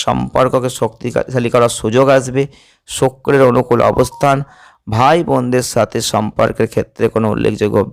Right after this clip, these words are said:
বিরোধ এড়িয়ে যাবে, যদিও মঙ্গলের অবস্থান কিছু সমস্যার কারণ হতে পারে। এর অর্থ হচ্ছে ভাই বোনদের সম্পর্কে প্রেম, শ্রদ্ধা, এগুলো থাকবে। এই পদ্ধতি বজায় রেখে বর্তমান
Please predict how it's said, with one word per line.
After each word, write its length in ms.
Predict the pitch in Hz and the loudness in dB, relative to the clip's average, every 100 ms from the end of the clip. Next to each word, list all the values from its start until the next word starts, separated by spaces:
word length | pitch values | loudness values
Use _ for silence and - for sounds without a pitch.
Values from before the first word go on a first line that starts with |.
| - | 0
বিরোধ 320 | 104 131 147 - _ _ _ | 4 4 4 -2 _ _ _
এড়িয়ে 280 | 101 117 147 | -2 2 2
যাবে, 200 | 143 147 143 | 4 2 2
যদিও 280 | 120 117 | 2 2
মঙ্গলের 460 | 104 110 117 123 117 117 | 0 -2 0 0 2 0
অবস্থান 300 | 113 - - | -2 -4 -6
কিছু 220 | 107 131 | -6 -6
সমস্যার 480 | 127 98 98 - 95 | -4 -4 -4 -4 -6
কারণ 260 | - 90 127 | -4 -2 -2
হতে 240 | 120 - | -4 -4
পারে। 280 | - 76 78 - _ _ _ - | -2 0 -2 -6 _ _ _ 0
এর 140 | 123 | 4
অর্থ 220 | 120 113 135 | 4 2 0
হচ্ছে 220 | 135 156 | 0 -2
ভাই 280 | 123 107 120 | -2 0 2
বোনদের 360 | 123 127 127 127 - | 2 0 -2 -4 -4
সম্পর্কে 540 | 120 110 120 117 120 | -4 0 0 0 -4
প্রেম, 440 | 117 - 110 113 113 | -6 -4 -2 0 -2
শ্রদ্ধা, 540 | 113 - 110 156 120 110 104 - _ _ | -2 -2 -2 0 2 2 0 -10 _ _
এগুলো 240 | 104 98 107 | -8 -4 -4
থাকবে। 420 | 101 95 - 87 - - - - - | -2 -4 -4 -6 -6 -12 -20 -12 0
এই 200 | 139 170 | 2 2
পদ্ধতি 460 | - 127 131 127 127 | 0 0 0 -2 2
বজায় 360 | 113 113 131 | 2 4 4
রেখে 240 | 135 - 143 | 2 0 -4
বর্তমান 540 | - 110 - 110 113 | -2 -2 -2 -4 -2